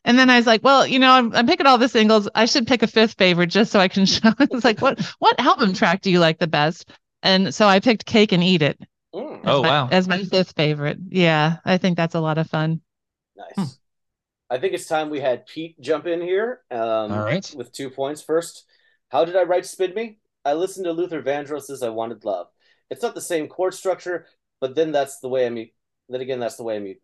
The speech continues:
Speaker 2: make music. I hear something and I sing another tune over it. I didn't sit and study the Luther Vandross album.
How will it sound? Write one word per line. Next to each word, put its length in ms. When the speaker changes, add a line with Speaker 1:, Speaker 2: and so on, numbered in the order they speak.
Speaker 2:
make 220
music. 360
I 80
hear 140
something 500
and 120
I 40
sing 260
another 240
tune 220
over 240
it. 80
I 100
didn't 180
sit 160
and 100
study 300
the 120
Luther 240
Vandross 400
album. 360